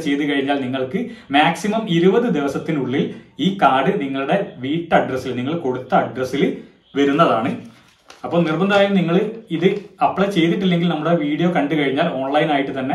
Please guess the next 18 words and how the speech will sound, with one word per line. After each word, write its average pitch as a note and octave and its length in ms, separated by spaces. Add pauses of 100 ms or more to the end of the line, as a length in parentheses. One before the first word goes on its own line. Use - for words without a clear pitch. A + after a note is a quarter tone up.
നിഷ്പ്രയാസം D3+ 520 (280)
നിങ്ങളുടെ D#3 300 (140)
mobile E3 400
phone G3+ 140 (100)
ഉപയോഗിച്ച് C#3+ 420
നിങ്ങൾക്ക് B2+ 300
ചെയ്യാൻ B2+ 320
സാധിക്കുന്നതാണ്. A2+ 600 (380)
അപ്പം F3 240
നിർബന്ധമായും G3 520
നിങ്ങൾ F#3 140 (120)
ചെയ്യുക. C#3 240 (480)
ഇതിൽ F#3+ 140 (140)
പറയുന്നുണ്ട് G3 420 (160)
ഈ, D#3+ 40 (520)
ഈ - 20 (120)
ഒരു F#3+ 100 (120)
കാർഡിലുള്ള E3+ 540